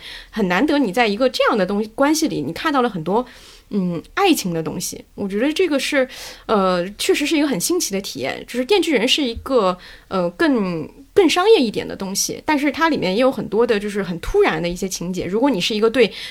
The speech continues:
作者写死角色感到不能适应的人，可能也要慎重。他完全不会顾及你的想法是什么，他比，他跟简川创不太一样，简川创好歹还是善始善终的那种类型，但是《电锯人》就是完全你都摸不清楚他到底在想什么。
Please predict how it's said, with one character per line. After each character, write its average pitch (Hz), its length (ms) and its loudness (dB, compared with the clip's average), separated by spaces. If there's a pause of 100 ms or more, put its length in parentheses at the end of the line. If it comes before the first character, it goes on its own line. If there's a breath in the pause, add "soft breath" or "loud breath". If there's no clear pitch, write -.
(160 loud breath)
作 269 180 6
者 202 140 4
写 196 280 2
死 120 340 0 (240 loud breath)
角 180 200 2
色 202 400 2
感 - 160 -2
到 214 80 0
不 233 120 0
能 214 140 0
适 370 200 0
应 233 100 4
的 170 80 -2
人， 92 160 -6
可 - 120 -8
能 180 100 -2
也 180 60 -2
要 143 120 -2
慎 214 240 0
重。 180 160 -6 (240 loud breath)
他 277 140 4
完 226 180 6
全 254 160 4
不 208 120 -2
会 226 120 4
顾 240 180 0
及 202 160 -4
你 175 140 -4
的 - 80 -4
想 180 200 -6
法 202 140 -6
是 175 140 -6
什 - 120 -10
么， - 80 -10
他 233 120 -6
比， 208 260 -4 (180 loud breath)
他 302 100 -2
跟 349 100 4
简 247 120 -2
川 247 140 0
创 269 160 0
不 - 80 -8
太 277 160 -4
一 196 100 -2
样， 226 180 0
简 214 160 -2
川 - 0 -
创 302 120 2
好 233 120 -2
歹 294 100 4
还 190 120 2
是 220 220 2 (380 loud breath)
善 262 360 4
始 - 220 0
善 - 220 0
终 285 180 0
的 302 100 2
那 196 100 -2
种 165 120 -4
类 185 140 -2
型， - 260 -10
但 277 120 2
是 269 100 2
《电 320 140 2
锯 247 100 0
人》 208 140 2
就 226 80 -8
是 233 100 0
完 190 180 -2
全 254 220 0
你 214 60 0
都 180 100 -2
摸 247 160 0
不 254 60 -2
清 294 160 0
楚 226 80 -2
他 220 100 -4
到 247 80 -2
底 190 100 -6
在 170 140 -6
想 - 180 -8
什 - 140 -10
么。 - 140 -12